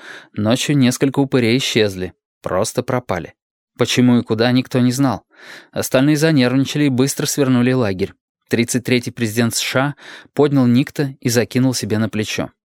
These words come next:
Под небом цвета дурной крови упыри сошли с каменистого склона на дорогу и направились в Гульгейм. Сегодня утром они вели себя куда тише, как будто, во всяком случае, так показалось Никту,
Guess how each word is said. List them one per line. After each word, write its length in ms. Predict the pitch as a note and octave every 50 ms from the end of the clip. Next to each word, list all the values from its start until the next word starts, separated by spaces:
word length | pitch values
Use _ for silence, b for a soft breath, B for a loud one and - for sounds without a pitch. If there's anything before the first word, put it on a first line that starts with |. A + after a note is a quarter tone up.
| _ _ _ _ _ _ _ _ _ _ _ _ _ _ _ _
Под 180 | - F#2+ F2 F2+
небом 400 | G2+ G#2+ A2+ A#2 A#2 B2 A2+ A2
цвета 340 | - - A#2 A#2 A2+ -
дурной 340 | A2+ A2 A2 G#2 A2+ A2+ G#2+
крови 480 | - - G2 A#2 B2+ B2 G#2+ F2+ - - _ _ _ -
упыри 320 | - G2+ - A2+ A2 A2+ A#2+
сошли 320 | - B2+ A#2 - B2+ B2+
с 80 | B2 -
каменистого 500 | - A#2 A#2 A#2 B2 B2 - - A2+ A2
склона 440 | - - - A#2 A#2 A#2+ B2 B2
на 140 | A#2+ A#2 A2+
дорогу 500 | A2 A2 A2 G#2+ A2+ A#2+ A#2 C3 B2+ B2 _ _ _
и 120 | - C#3
направились 680 | C3+ C3+ C3 C3 B2+ - A2+ A2+ A2 A2+ A#2 A#2 A2+ G#2+
в 100 | A#2+ A#2+
Гульгейм. 640 | G#2+ A2+ A2+ A2+ A#2 A2 A2 G#2+ G2 F#2+ E2+ D#2 - _ _ _ _ _ _ _ _ _ _ _ _ _ _ _ _ _ _
Сегодня 360 | - - A2+ A2 C#3+ D3+ D3
утром 260 | D#3 D#3 - D#3+ D3+
они 160 | D3 D3 D3+
вели 220 | D3 D3 D3 D3 C#3+
себя 260 | - - C#3+ D3 C#3+
куда 380 | C#3+ - C3 B2 A#2 C3+ D3+ D#3
тише, 500 | - - - C#3+ A#2 - - - - - _ _ _ _ _ -
как 200 | - - A2+ G2
будто, 480 | G2+ G#2 D3 E3 - - - A2+ - - _ _ _
во 140 | - A2 G#2+
всяком 280 | F#2+ - G#2+ E2+ G#2+ G#2+
случае, 320 | - - B2 A#2 - A#2
так 220 | - - A2+ - _
показалось 520 | - - - A2+ G#2 A#2+ A2+ A2 - -
Никту, 440 | D#3 D#3 C3+ F#2+ - - - - -